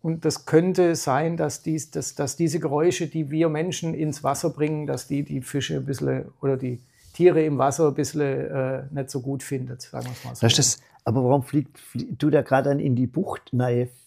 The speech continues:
Speaker 2: flieht er dort? Meint er, es ist ruhiger oder es hat ein, ein so ein Hobbyfunker an-,
Speaker 1: Ja.
Speaker 2: äh, so ein Hobbyfu-, so ein
Speaker 1: Ja.
Speaker 2: Hobbyfunker, so ein Hobbyfunker hat ihn, hat ihn angefunkt und der hat gemeint, das wäre Wellen.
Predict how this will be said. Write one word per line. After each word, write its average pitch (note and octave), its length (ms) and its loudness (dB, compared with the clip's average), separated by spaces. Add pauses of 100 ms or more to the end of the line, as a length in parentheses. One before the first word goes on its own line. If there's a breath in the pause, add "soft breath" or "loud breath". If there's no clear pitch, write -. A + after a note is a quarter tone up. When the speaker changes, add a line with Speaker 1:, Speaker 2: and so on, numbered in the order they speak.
(140)
Speaker 2:
flieht F3+ 600 2
er A3 40 12
dort? G#3+ 240 -4
Meint D3 240 4
er, D3 40 4
es B2 140 0
ist B2 200 -4
ruhiger F3+ 340 2
oder - 200 0
es - 140 -4
hat - 120 0
ein, D#3 200 -4 (260 soft breath)
ein C#3 80 0
so D3+ 140 2
ein C3 220 4
Hobbyfunker E3 1000 0
an-, F3+ 300 0 (260 soft breath)
Speaker 1:
Ja. D3 140 -2
Speaker 2:
äh, - 240 0 (160 loud breath)
so E3+ 120 8
ein C#3 140 6
Hobbyfu-, A#3 380 6 (120 loud breath)
so - 140 6
ein F3 120 10
Speaker 1:
Ja. - 80 -2
Speaker 2:
Hobbyfunker, G#3 880 4
so - 160 6
ein C3+ 180 2
Hobbyfunker E3+ 840 4 (260 loud breath)
hat C#3+ 180 6
ihn, C#3 200 4 (280)
hat - 240 0
ihn D3 340 2
angefunkt - 920 4
und D#3 160 4
der D#3 180 8
hat E3+ 140 2
gemeint, D#3 260 4
das - 180 0
wäre C3 300 4
Wellen. B2 480 2